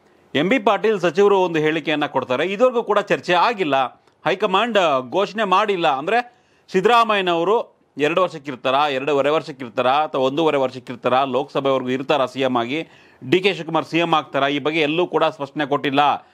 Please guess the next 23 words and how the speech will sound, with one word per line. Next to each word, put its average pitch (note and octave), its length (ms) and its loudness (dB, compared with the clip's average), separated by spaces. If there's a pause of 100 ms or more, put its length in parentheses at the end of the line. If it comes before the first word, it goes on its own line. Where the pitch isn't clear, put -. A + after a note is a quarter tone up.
(320)
ಯಾರು E3+ 400 2
ಕೂಡ F#3 200 -2
ಹೈಕಮಾಂಡ್ D#3 500 0
ನಾಯಕರು C#3+ 320 -4
ಹೇಳಿಲ್ಲ. C3 480 0
ನಮಗೆ F3 440 0
ಗೊತ್ತಾದಂಥ E3 540 -2
ಮಾಹಿತಿ C3+ 380 -2
ಪ್ರಕಾರ A#2+ 340 -2 (460)
ಸಿದ್ದರಾಮಯ್ಯನವರೇ F#3+ 800 2
ಪೂರ್ಣಾವಧಿಗೆ F3 720 0
ಐದು D#3 320 0
ವರ್ಷ C#3+ 220 -2 (640)
ಸಿ A#3 200 0
ಎಂ A#3 200 4
ಆಗಿರ್ತಾರೆ F3 720 2
ಅನ್ನೋ D#3 380 -2
ಒಂದು D3 120 0
ಹೇಳಿಕೆಯನ್ನ C#3 600 0 (240)
ಎಂ C3+ 160 -2
ಬಿ C#3+ 120 2
ಪಾಟೀಲ್ D#3 440 -2
ಕೊಟ್ಟಿದ್ರು. F#3+ 500 0